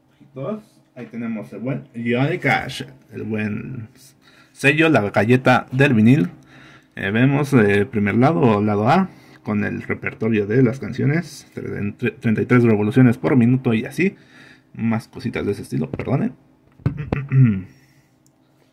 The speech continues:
Aquí se repite la misma galleta para el lado B, nada más que la única diferencia es su listado de canciones. Y ahora sí, a verlo.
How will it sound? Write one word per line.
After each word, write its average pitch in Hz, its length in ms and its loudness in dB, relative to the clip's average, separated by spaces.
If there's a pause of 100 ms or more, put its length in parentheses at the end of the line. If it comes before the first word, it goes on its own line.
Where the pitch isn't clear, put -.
(520)
Aquí - 360 -10
se - 140 -8
repite 123 560 -4 (200)
la 143 200 -2
misma 131 380 4
galleta 123 380 2
para 107 140 -2
el 107 60 0
lado 107 220 0
B, 180 180 2
nada 185 200 0
más 104 160 -4
que 139 180 -8 (300)
la 113 80 -8
única 110 200 -2
diferencia 131 440 0 (120)
es 170 160 -2
su 165 460 0 (440)
listado 127 360 -2
de 107 80 0
canciones. 156 560 -4
Y 117 60 4
ahora 120 160 2
sí, 147 260 0 (1160)
a 131 140 -2
verlo. 110 800 0